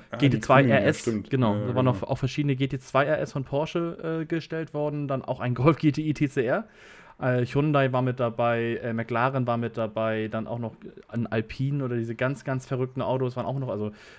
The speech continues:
Speaker 2: wirklich, wirklich geil, hat man halt wirklich traumhafte Autos da erleben dürfen. Ähm, bei uns in der Gruppe war es dann, wie gesagt, äh, war ein M vier mit dabei, ein Z vier,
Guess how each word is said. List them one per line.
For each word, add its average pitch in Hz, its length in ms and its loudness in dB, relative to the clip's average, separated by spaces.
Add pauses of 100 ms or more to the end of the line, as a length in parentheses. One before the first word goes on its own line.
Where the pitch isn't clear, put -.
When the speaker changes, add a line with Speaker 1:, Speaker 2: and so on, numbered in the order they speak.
Speaker 2:
wirklich, 135 420 0
wirklich 123 300 0
geil, 120 360 2
hat 113 120 -8
man 113 100 -4
halt 104 160 -4
wirklich 113 180 -8
traumhafte - 460 -4
Autos 104 240 -2
da 92 240 -2 (120)
erleben 101 300 0
dürfen. 98 360 -4 (560)
Ähm, 110 460 0
bei 123 60 4
uns 165 120 6
in 165 80 6
der 139 120 8
Gruppe 190 400 6
war 151 120 6
es 147 80 2
dann, 147 140 4
wie 135 80 -2
gesagt, 131 480 2
äh, 123 180 0
war 120 220 0
ein 113 240 0
M 113 180 4
vier 202 320 4
mit 233 180 0
dabei, 202 500 -2
ein 127 460 -2
Z 196 340 4
vier, 220 500 -2